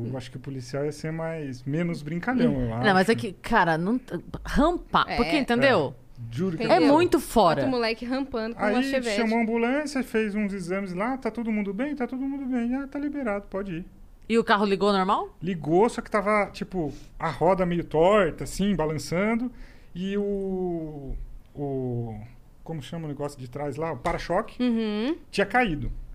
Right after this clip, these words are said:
Speaker 1: Aí a gente encaixou, assim, o para-choque. Tlac. Aí eu falei, "Beleza, vamos assim." Aí o Oswaldo falou, "Viu, vai cair. De novo, a gente vai pegar a estrada, vai cair." Eu falei, "Não vai cair."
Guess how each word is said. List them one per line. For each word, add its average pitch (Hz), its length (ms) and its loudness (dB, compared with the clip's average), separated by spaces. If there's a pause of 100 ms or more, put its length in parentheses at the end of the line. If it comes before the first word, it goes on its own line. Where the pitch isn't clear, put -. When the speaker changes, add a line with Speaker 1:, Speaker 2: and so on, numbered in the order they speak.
(800)
Speaker 1:
Aí 165 180 2
a 196 60 4
gente 202 240 -2
encaixou, 214 380 -2
assim, - 160 -6
o 135 40 -4
para-choque. 123 400 -10 (440)
Tlac. - 320 -10 (640)
Aí 143 80 -4
eu 151 40 -4
falei, 175 180 -4
"Beleza, 247 500 4
vamos 233 240 4
assim." 247 320 2 (420)
Aí 156 140 0
o 170 80 4
Oswaldo 175 260 0
falou, 160 160 -4
"Viu, 143 300 -2
vai 120 160 -2
cair. 180 480 -4 (220)
De 156 100 -2
novo, 180 420 6
a - 40 -10
gente 120 120 0
vai 147 120 -2
pegar 156 160 -4
a - 20 0
estrada, 156 220 -2
vai 175 100 2
cair." 202 240 0
Eu 165 80 -2
falei, 254 180 -6
"Não 320 120 -2
vai 160 180 0
cair." 135 540 -4